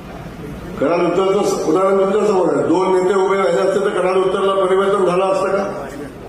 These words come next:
नसतं झालं. धैर्यशील दादाने आमचा त्याग केला आणि तो त्याग केल्यानंतर आज बघितलं की क-, कराडमध्ये परिवर्तन झालं. कुणी म्हणत नव्हतं फलटणमध्ये परिवर्तन होईल, म्हणत होतं का? कोणी म्हणत होतं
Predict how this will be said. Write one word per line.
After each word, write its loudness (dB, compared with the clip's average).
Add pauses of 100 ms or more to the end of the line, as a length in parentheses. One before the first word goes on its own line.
(680)
नसतं 2
झालं. 2
धैर्यशील 2
दादाने 0
आमचा 0
त्याग 0
केला 0 (1300)
आणि 0
तो 2 (100)
त्याग 2
केल्यानंतर 0 (480)
आज 0
बघितलं 0
की 0
क-, -2
कराडमध्ये 0 (560)
परिवर्तन 2
झालं. 0 (840)
कुणी 4
म्हणत 2
नव्हतं 2
फलटणमध्ये 2
परिवर्तन 2
होईल, -2 (760)
म्हणत 2
होतं 0
का? 0 (880)
कोणी 4
म्हणत 4
होतं 2